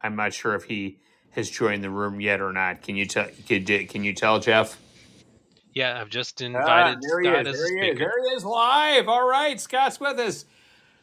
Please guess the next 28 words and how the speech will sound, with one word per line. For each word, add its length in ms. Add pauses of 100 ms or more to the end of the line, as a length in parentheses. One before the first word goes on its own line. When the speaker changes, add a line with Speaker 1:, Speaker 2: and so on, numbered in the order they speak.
(120)
Speaker 1:
Scott, 520
we're, 340
we're 200
so 260
happy 320
to 100
have 220
you 160
with 260
us 200
tonight. 500
You 160
can, 240
you 100
can 120
follow 240
Scott 280
on 140
Twitter 260
at, 240
at 380
Tiger 580
Pregame. 600
That's 240
at 180
Sc-, 320
Scott 380
Reimer. 480